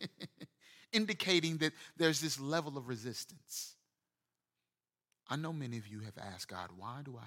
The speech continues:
have to go through this circumstance, this hardship?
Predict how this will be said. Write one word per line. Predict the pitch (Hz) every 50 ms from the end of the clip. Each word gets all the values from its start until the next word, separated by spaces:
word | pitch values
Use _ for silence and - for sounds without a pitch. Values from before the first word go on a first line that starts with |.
| 110 113
have | 110 104 - -
to | - 101
go | - 107 107 107 107 -
through | - 98 92 90 90 - _ _ _ _ _ _ _ _ _ _ _ _ _ _ _ _ _ _ _ _ -
this | 95 95 -
circumstance, | - 117 107 - - 92 87 95 - 90 87 85 - - - - - - - - - - - _ _ _ _ _ _ _ _ _ _ _ -
this | - - -
hardship? | - - 110 107 104 92 - - - - 131